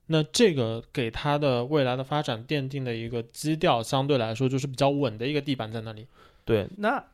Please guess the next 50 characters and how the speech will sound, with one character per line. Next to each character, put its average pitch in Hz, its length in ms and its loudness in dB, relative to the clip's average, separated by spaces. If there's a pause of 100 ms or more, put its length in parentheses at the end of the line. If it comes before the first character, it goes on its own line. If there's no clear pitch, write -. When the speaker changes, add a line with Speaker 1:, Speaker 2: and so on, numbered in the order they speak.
(500)
Speaker 2:
我， 127 120 2
我， 101 400 4
我， 95 280 2
我 101 120 -2
能 107 120 0
不 127 40 -2
能 135 160 2
这 123 60 -2
么 117 60 0
觉 98 180 2
得， 95 100 4
就 110 120 4
刚 110 100 6
刚 127 100 6
说 127 140 4
的 123 60 6
四 - 180 -2
个 110 80 4
人 101 100 4
里 98 120 0
面， 90 120 -2
Speaker 1:
嗯。 - 40 -4
Speaker 2:
勾 120 100 6
勾 131 140 8
勾 135 120 6
的 127 80 8
上 120 200 0
限 110 120 2
是 110 80 -2
不 107 80 -4
是 107 40 -2
算 107 120 2
是 110 60 2
最 113 180 2
低 67 200 -6
的？ - 120 -14 (1400)
还 - 120 -10
是 113 120 -2
John 92 180 -4
Collins？ 90 460 -8 (640)
你 - 100 -14
觉 - 120 -10
得 - 80 -8
呢？ - 200 -14
Speaker 1:
我 147 100 0
觉 139 80 2
得 180 80 0 (160)
可 - 300 -2
能 120 160 0
是 175 140 -2